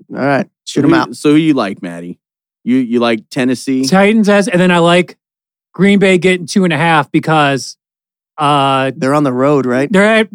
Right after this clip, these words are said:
Speaker 3: Minnesota, but Minnesota, they're just rebuilding that defense. Kirk Cousins is fucking trash.
Speaker 1: Here, here's the thing, Maddie. Aaron Rodgers is very,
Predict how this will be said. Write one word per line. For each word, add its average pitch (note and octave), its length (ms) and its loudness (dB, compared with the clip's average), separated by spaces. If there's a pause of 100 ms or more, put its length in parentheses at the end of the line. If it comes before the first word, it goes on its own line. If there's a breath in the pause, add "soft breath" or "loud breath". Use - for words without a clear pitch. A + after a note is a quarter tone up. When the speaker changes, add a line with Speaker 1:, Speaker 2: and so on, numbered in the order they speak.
Speaker 3:
Minnesota, F#3 540 2
but D#3+ 140 0
Minnesota, G3+ 640 2
they're F3 120 4
just E3+ 200 -4
rebuilding F3+ 320 0
that D#3 180 0
defense. E3 640 -4 (560)
Kirk A3 200 0
Cousins F#3 340 0
is C#3+ 100 -8
fucking D3 300 -4
trash. A#2 500 -10 (320)
Speaker 1:
Here, B3+ 200 0
here's G#3+ 340 -2
the G#3 100 0
thing, C3 340 -2
Maddie. A2+ 380 -6 (1040)
Aaron C4 340 2
Rodgers E3+ 920 0 (360)
is D3+ 220 0
very, D3 800 0